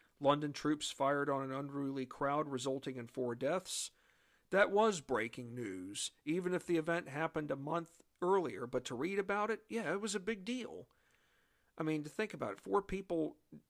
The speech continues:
dying in the midst of a, a protest, you know, usually when we think of four people dying, that probably could be, that could be because of a, a disease, uh, related matter or illness related matter, but not by means of, um,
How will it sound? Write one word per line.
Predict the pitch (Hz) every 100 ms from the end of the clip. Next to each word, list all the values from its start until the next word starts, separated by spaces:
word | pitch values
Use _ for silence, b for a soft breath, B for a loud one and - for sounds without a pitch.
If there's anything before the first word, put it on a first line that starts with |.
| _ 156
dying | 139 139 151 175 185 185 -
in | 156 139
the |
midst | 139 160 - -
of | 123
a, | 92 -
a | -
protest, | - 131 190 - 190 202 - - - _ _ _ _ -
you |
know, | 139 135 151
usually | 156 175 170
when | 165
we | 151
think | 143 175
of | 139
four | - 160 147
people | - - 131
dying, | 131 135 220 131 131 135 b b b b b _
that | 160 -
probably | 170 180
could | 151 160
be, | 151 170 165 - -
that | 151 160
could | 170 156
be | 170 170
because | 160 156 165 156
of | 156
a, | 160 156 151
a | 143
disease, | 143 147 190 214 208 185 -
uh, | 131 117
related | 123 120 113 107 101
matter | 107 95 85 82 - - b b b b -
or | 123
illness | 185 233 185 120 -
related | 135 117 104 107
matter, | 101 92 107
but | 139 120
not | 151 185 -
by | 151
means | 135 139 139 131
of, | 127 123
um, | 120 104 101